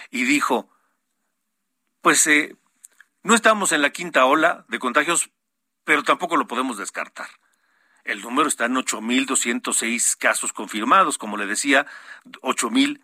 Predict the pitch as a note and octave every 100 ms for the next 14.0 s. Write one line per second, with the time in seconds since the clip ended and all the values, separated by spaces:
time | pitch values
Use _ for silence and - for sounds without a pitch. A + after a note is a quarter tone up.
0 | _ - G#2+ C3 B2 - - A#2 G#2+ A2
1 | G#2+ B2+ - A2 F#2+ A2+ G2+ G#2 G2 -
2 | - - - _ A2 G2+ G2+ - E2+ -
3 | - _ - - - A2 A2+ G#2 A2+ -
4 | - - _ - A2 G#2 A#2 A#2 G2+ E2+
5 | - - G#2+ A2+ C3+ C#3+ D3+ - A2 -
6 | A#2+ C#3+ D3 - B2 - C3 C#3 - C#3+
7 | - A#2+ B2+ - A2 A2 G#2 - - -
8 | - - A2+ B2 A#2 A2+ A#2 F#2+ F2+ D#2
9 | - - - - - C3+ D3 F#3 F#3+ D#3+
10 | D3 C3+ D3 C#3+ F3 F3+ E3 C#3+ - B2
11 | D3 D#3+ E3 D#3 D3 C#3 B2+ A2+ - -
12 | - - - B2 B2 B2 A#2 A2 G#2 F#2+
13 | - _ _ _ D3 E3+ C#3+ - - -